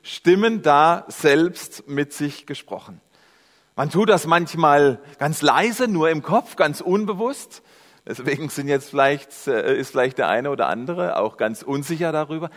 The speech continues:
Manchmal macht, macht man's auch ganz laut. Und es ist auch ganz hilfreich, an der einen oder anderen Stelle laut mit sich selbst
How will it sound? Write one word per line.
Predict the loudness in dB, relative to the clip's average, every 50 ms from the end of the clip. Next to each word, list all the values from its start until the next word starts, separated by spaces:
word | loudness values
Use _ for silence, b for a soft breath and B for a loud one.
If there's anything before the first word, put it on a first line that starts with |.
| B B B
Manchmal | -2 -2 -2 -2 0 0 0 0
macht, | 0 -2
macht | -4 -4 -4 -4 -6
man's | -4 -4 -4 -4 -4 -4
auch | -6 -6 -4 -4
ganz | -4 -4 -4 -2 0
laut. | 2 2 2 0 -4 -12 -20 -20 b b b b b b b b b b b b b -4
Und | -2 0
es | 0 2 0
ist | 0 -2
auch | 0 0 0 0 0
ganz | 0 -2 -2 -2 -2
hilfreich, | -2 0 0 -2 -4 -8 -6 -4 -2 -2 -2 -2 -4 -10 -14 -8 -8
an | -8 -4
der | -4 -4 -2 0
einen | 2 2 4 2 2 -2 -4
oder | -4 -4 -2 -2 -4 -4
anderen | -6 -6 -6 -6 -6 -8 -10
Stelle | -8 -6 -4 -2 -2 -2 -4 B B B B
laut | B -8 -4 -2 0 0 0 0 -2 -6
mit | -4 -4 -4 -4 -4
sich | -8 -8 -8 -8
selbst | -4 0 2 2 2 2 0 -6 -16 -20 -20 -20